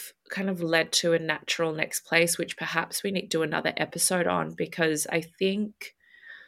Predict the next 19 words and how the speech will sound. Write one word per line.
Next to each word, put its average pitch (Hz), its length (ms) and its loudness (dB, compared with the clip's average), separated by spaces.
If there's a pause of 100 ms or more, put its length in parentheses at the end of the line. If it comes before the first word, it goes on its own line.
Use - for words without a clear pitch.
(640)
sex - 1000 2 (2250)
after 170 440 6
birth, 160 760 0 (360)
sex - 760 2
during 170 460 2
pregnancy, 156 880 -2
sex - 880 -2 (600)
while 165 220 6
trying 156 800 2
to 156 380 -2
fall 151 260 -4
pregnant 147 540 -4
is 165 160 0
a, 151 120 -2 (280)
is 156 160 4
a 156 80 4
really 151 480 0
big 143 280 -2
conversation, 143 1200 -4